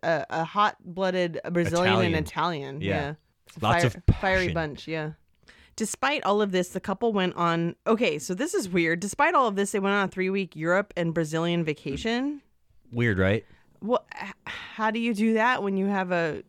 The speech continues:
Speaker 1: a restraining order?
Speaker 2: I'm not sure. They're
Speaker 1: It must have been later that year.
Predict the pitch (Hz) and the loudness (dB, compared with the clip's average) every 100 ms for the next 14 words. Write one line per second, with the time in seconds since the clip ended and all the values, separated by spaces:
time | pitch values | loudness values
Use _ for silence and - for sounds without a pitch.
0 | _ - 170 170 - 220 254 233 147 143 | _ -6 -4 -4 -2 0 2 2 0 -2
1 | 143 170 - _ _ _ _ _ _ _ | -4 -6 -10 _ _ _ _ _ _ _
2 | - - - 101 98 85 - 85 85 87 | -20 -20 -10 -8 -8 -10 -10 -8 -8 -6
3 | - 104 101 220 202 202 180 175 180 170 | 2 4 6 4 2 -2 -2 0 0 -2
4 | 151 160 165 165 | -4 -4 -2 -4